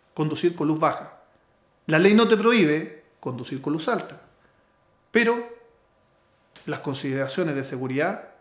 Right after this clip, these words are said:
no lo hacen aconsejable o recomendable para que tú lo realices. Solo debes conducir con los focos de niebla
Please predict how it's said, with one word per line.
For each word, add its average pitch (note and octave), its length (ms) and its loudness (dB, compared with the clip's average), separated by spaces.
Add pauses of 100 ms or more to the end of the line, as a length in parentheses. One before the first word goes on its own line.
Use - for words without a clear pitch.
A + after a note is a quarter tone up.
(260)
no F3 200 0
lo D#3+ 100 4
hacen D3 200 -4
aconsejable C3+ 840 -10 (140)
o D3+ 80 -4
recomendable C#3+ 760 -2 (360)
para D#3 180 2
que C3 80 -2
tú D3 120 -4
lo C#3 80 -2
realices. B2+ 560 -6 (1160)
Solo A3+ 420 2
debes G3+ 260 0
conducir C#3+ 640 -6 (540)
con D#3 100 -10
los A#2+ 100 -8
focos D#3+ 640 -6
de C3+ 160 -10
niebla G3 580 -4